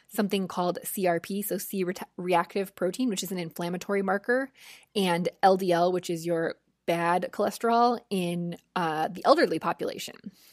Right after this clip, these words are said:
The study that I found, vitamin C did not affect the blood pressure of a, of non-elderly.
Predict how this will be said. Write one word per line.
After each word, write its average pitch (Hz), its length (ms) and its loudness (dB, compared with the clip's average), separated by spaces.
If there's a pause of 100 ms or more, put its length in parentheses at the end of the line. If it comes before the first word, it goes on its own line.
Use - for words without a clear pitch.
(120)
The 185 80 -4
study 233 280 2
that 233 140 4
I 202 100 4
found, 185 440 -2 (440)
vitamin 214 340 6
C 208 340 0
did 175 360 2
not 180 360 0
affect - 260 0
the 175 60 -4
blood - 240 0
pressure 175 300 -4
of 170 200 -2
a, 160 240 0 (460)
of 175 180 2
non-elderly. 175 1120 2